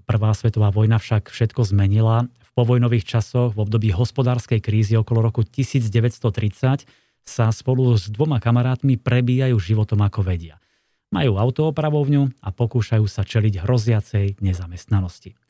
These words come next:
Krásnou líniou tohto príbehu je láska Roberta k Patrícii, ktorá pochádza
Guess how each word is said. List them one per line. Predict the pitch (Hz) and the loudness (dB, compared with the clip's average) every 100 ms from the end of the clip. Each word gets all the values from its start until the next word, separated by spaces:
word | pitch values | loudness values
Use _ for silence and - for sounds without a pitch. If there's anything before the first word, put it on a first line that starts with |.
| _ _ _ _ _ | _ _ _ _ _
Krásnou | - 110 113 135 | -2 0 2 2
líniou | 120 120 120 117 | 2 2 2 2
tohto | 117 - | -2 -4
príbehu | 101 104 107 107 113 | 0 2 2 2 4
je | 107 107 104 104 - | 4 4 2 -2 -2
láska | 107 110 117 - 107 | 0 2 0 0 0
Roberta | 117 117 117 120 | 2 2 0 -2
k | - | -4
Patrícii, | - 104 123 123 - 151 160 | -4 -2 -2 -2 -4 -6 -6
ktorá | - 107 95 | -4 -4 -2
pochádza | 98 - 107 95 107 95 | -4 -2 0 0 0 -2